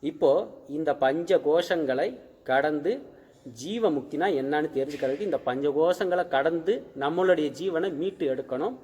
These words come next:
அது எடுத்ததுக்கப்புறம் தான் ஜீவமுக்தி. புரியுதுங்களா? இன்னைக்கு காணொளியில பஞ்ச கோ-, கோஷங்களை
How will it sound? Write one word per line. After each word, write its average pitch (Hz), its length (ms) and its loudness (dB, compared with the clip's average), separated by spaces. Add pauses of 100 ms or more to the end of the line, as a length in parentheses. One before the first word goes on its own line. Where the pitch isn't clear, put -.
(340)
அது 127 120 -6
எடுத்ததுக்கப்புறம் 156 760 2
தான் 220 180 -2
ஜீவமுக்தி. 127 680 -6 (1000)
புரியுதுங்களா? 143 460 2 (1040)
இன்னைக்கு 147 360 -4 (100)
காணொளியில 143 400 0 (500)
பஞ்ச 160 380 2
கோ-, 147 100 2 (640)
கோஷங்களை 156 460 0